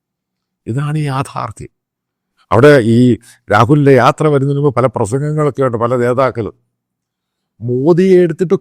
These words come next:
കൊടയുക, വല്ലാതെ കയറി അങ്ങ് കൊടയുക, ഓരോ കള്ളത്തരങ്ങൾ ചു-, പറയുകയാണ്. രാഹുൽ ഗാന്ധിയുടെ ഓരോ പാർലമെന്റിലെ സ്പീച്ചും ഇപ്പൊ സ്റ്റാറായി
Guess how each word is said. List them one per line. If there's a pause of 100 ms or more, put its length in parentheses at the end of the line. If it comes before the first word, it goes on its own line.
(140)
കൊടയുക, (1040)
വല്ലാതെ
കയറി
അങ്ങ്
കൊടയുക, (640)
ഓരോ (140)
കള്ളത്തരങ്ങൾ (100)
ചു-, (160)
പറയുകയാണ്. (560)
രാഹുൽ
ഗാന്ധിയുടെ (100)
ഓരോ (140)
പാർലമെന്റിലെ
സ്പീച്ചും (500)
ഇപ്പൊ
സ്റ്റാറായി